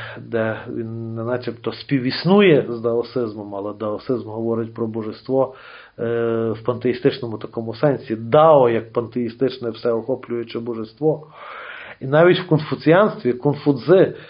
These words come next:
говорив про небо і про волю неба, що вказує на ту первісну грецьку релігію, в якій вони визнавали князя неба, Фогі,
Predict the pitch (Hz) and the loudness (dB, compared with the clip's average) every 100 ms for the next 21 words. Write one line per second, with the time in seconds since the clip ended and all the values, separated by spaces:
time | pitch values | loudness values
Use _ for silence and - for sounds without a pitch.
0 | - _ - 120 135 135 131 131 127 127 | -20 _ -6 0 4 4 4 0 0 2
1 | 143 147 123 123 113 123 117 120 143 131 | 4 4 4 0 0 -2 0 4 4 4
2 | 123 123 113 104 101 95 110 - 127 120 | 0 0 0 0 -4 -8 -14 -2 0 0
3 | 120 117 113 120 120 135 120 104 120 110 | -2 -6 -6 -4 0 0 0 -6 -10 -4
4 | 127 123 - 113 - - - _ 113 120 | -4 -4 -8 -12 -12 -20 -20 _ -8 -2
5 | 135 151 160 139 127 117 117 127 127 123 | 2 4 6 4 4 0 -2 -2 -2 -2
6 | 123 113 110 120 120 127 120 120 - 123 | -4 -4 -4 -2 2 4 4 0 -4 -4
7 | 120 113 110 110 123 135 120 - 127 113 | -4 -4 -6 -4 -2 0 -2 -2 -2 0
8 | 135 139 | 0 0